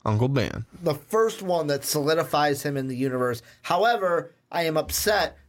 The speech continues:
Speaker 2: that on the, um, passport for Peter, they don't have his middle name there.
Speaker 1: Benjamin.
Speaker 2: Yeah, they don't have Ben there. Why, why not have Benjamin there? Ha-, go full into the Uncle Ben-ness. Go full into it.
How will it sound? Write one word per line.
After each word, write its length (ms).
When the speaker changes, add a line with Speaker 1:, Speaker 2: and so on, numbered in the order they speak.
Speaker 2:
that 140
on 200
the, 360
um, 340
passport 800
for 640
Peter, 500
they 120
don't 180
have 140
his 140
middle 280
name 240
there. 260
Speaker 1:
Benjamin. 520
Speaker 2:
Yeah, 260
they 80
don't 180
have 160
Ben 280
there. 200
Why, 280
why 260
not 180
have 220
Benjamin 460
there? 200
Ha-, 260
go 200
full 400
into 520
the 180
Uncle 300
Ben-ness. 720
Go 140
full 400
into 400
it. 160